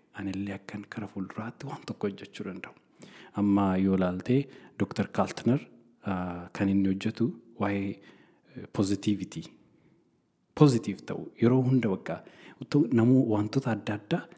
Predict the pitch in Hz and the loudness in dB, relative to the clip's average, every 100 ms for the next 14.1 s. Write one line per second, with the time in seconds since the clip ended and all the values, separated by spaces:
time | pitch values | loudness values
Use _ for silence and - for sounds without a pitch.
0 | - 143 143 135 - 143 123 113 95 - | -8 -4 -2 -2 2 2 2 -2 -8 -8
1 | 95 - 120 110 - - - - 87 95 | -8 -6 -6 -4 -6 -10 -18 -8 -6 -2
2 | 92 98 - - _ _ _ _ _ _ | -2 -4 -8 -20 _ _ _ _ _ _
3 | _ _ _ _ _ _ _ _ - 104 | _ _ _ _ _ _ _ _ -8 -8
4 | - - - 90 87 85 _ _ - 98 | -8 -14 -10 -6 -6 -8 _ _ -4 -2
5 | 90 80 - - _ _ - _ _ _ | -2 -6 -12 -14 _ _ -20 _ _ _
6 | _ _ - - - - 113 110 110 104 | _ _ -18 -14 -4 2 2 2 0 0
7 | 95 92 104 98 - 107 101 98 101 98 | -2 -2 -2 -4 -4 -6 -4 -4 -2 -2
8 | 92 98 - - 92 90 98 98 95 95 | -2 -8 -10 -14 -14 -10 -4 -2 -2 -2
9 | 98 92 - - 101 - - _ _ _ | -4 -8 -10 -8 -8 -8 -14 _ _ _
10 | _ _ - 104 131 - - - _ _ | _ _ -8 -6 -6 -10 -20 -20 _ _
11 | _ - 113 - 143 165 170 - 110 113 | _ -10 -8 2 4 4 2 -6 -2 0
12 | 110 120 120 113 98 90 92 110 107 110 | 2 0 -2 -8 -8 -10 -6 -4 -2 -4
13 | 104 98 - 104 110 107 101 104 - 90 | -4 -10 -6 -4 -4 -6 -6 -8 -8 -10
14 | 85 | -12